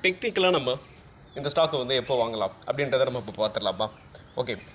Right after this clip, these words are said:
ஃப்ரைடே வந்து இந்த ஸ்டாக் வந்து நல்லா அப்சைடில் போயிருக்கு. So, கிட்டத்தட்ட டூ டுவெண்ட்டியை தாண்டி மேலே அப்சைடில் போயிட்டு ஒரு கரெக்ஷன் தான் வந்திருக்கு. ஓகே, இந்த கரெக்ஷன் ஒரு பேரிஷ் கேண்டில் பிரிண்ட் ஆயிருக்கு. Again, மண்டே வந்து மார்க்கெட் எப்படி இருக்குது அப்படின்றத பார்த்துட்டு தான் நம்ம என்ன பண்ணலாம்.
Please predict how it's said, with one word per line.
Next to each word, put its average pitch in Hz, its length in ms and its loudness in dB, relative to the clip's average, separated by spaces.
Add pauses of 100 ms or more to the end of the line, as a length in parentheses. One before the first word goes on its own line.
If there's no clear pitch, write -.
(320)
ஃப்ரைடே 226 400 4
வந்து 151 180 -2
இந்த 143 140 -4
ஸ்டாக் 147 240 2
வந்து 131 200 -4
நல்லா 135 220 4
அப்சைடில் 127 400 -4
போயிருக்கு. 95 300 -10 (320)
So, - 60 -10 (120)
கிட்டத்தட்ட 139 400 -2
டூ 185 140 -2
டுவெண்ட்டியை 143 340 -2
தாண்டி 143 300 -2
மேலே 131 160 2
அப்சைடில் 131 340 -4
போயிட்டு 123 240 -6 (600)
ஒரு 147 180 -2
கரெக்ஷன் 160 340 2
தான் 135 120 4
வந்திருக்கு. 98 300 -10 (340)
ஓகே, 156 140 -6 (240)
இந்த 185 100 -2 (100)
கரெக்ஷன் 190 300 0 (340)
ஒரு 147 120 -2 (340)
பேரிஷ் 185 300 2
கேண்டில் 147 280 -2
பிரிண்ட் 131 220 -4
ஆயிருக்கு. 107 260 -4 (580)
Again, 147 220 0 (460)
மண்டே 214 260 4 (100)
வந்து 156 120 -2 (100)
மார்க்கெட் 143 320 0
எப்படி 139 180 -6
இருக்குது 127 180 -2
அப்படின்றத 113 380 -4
பார்த்துட்டு 107 320 -2
தான் 135 100 -4 (300)
நம்ம 120 200 -2
என்ன 135 160 -2
பண்ணலாம். 90 300 -6